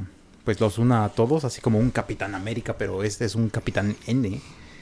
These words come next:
que sepa de videojuegos y que, pues, pueda ayudarlos a derrotar a todos los enemigos y, y, pues, que es un experto. ¿Por qué? Pues porque juega juegos y, mm, sí,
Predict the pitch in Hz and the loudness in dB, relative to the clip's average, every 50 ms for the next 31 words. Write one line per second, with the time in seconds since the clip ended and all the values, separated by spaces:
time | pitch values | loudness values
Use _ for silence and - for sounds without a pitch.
0 | - - - - - - 113 101 104 107 104 104 107 101 - 123 - - 120 117 | -20 -20 -20 -12 -4 0 0 2 2 4 4 2 2 2 0 0 2 4 6 6
1 | 117 117 113 110 113 110 110 107 104 101 117 107 113 104 101 127 127 123 120 139 | 6 6 4 2 0 0 2 2 2 2 2 2 2 4 4 4 4 4 4 4
2 | 135 131 - 117 - 110 101 98 101 98 98 - - 107 101 98 - - 117 104 | 4 2 0 -2 2 2 4 4 4 2 0 0 2 2 2 2 4 4 4 4
3 | 107 107 104 101 107 98 104 107 107 113 101 104 98 104 101 - 95 - 117 110 | 6 4 4 4 4 4 4 4 4 4 2 2 2 2 2 2 2 2 4 4
4 | 107 - - 110 113 110 104 - - 98 98 95 95 101 104 98 101 98 95 - | 4 4 4 4 4 4 2 2 0 2 2 4 4 4 2 4 2 2 0 0
5 | - - - - - - 95 101 101 101 98 98 107 101 - - 104 101 101 98 | -6 -12 -14 -14 -8 -2 0 0 2 0 0 0 -2 -2 0 4 4 4 6 4
6 | - - - - - - 113 110 107 98 110 107 101 98 - - - 120 113 - | 2 -2 -4 -6 -2 2 4 4 6 6 4 2 0 0 0 4 4 4 4 4
7 | 110 104 - 104 - - 117 107 - 117 - - - - - - 95 104 107 107 | 0 4 4 4 6 6 6 6 6 2 2 2 0 0 0 0 2 4 4 4
8 | 101 101 - 123 123 127 165 170 - - - - - - - - - - - - | 4 6 6 6 8 8 6 2 2 -4 -12 -18 -20 -20 -20 -20 -20 -20 -20 -12
9 | - - 113 110 113 113 113 113 113 113 113 113 113 113 113 110 110 110 107 107 | -2 2 6 6 8 8 8 8 8 8 8 8 6 6 6 6 6 6 6 6
10 | 107 107 104 101 95 101 - - 147 143 123 | 4 4 4 2 0 0 4 6 6 6 6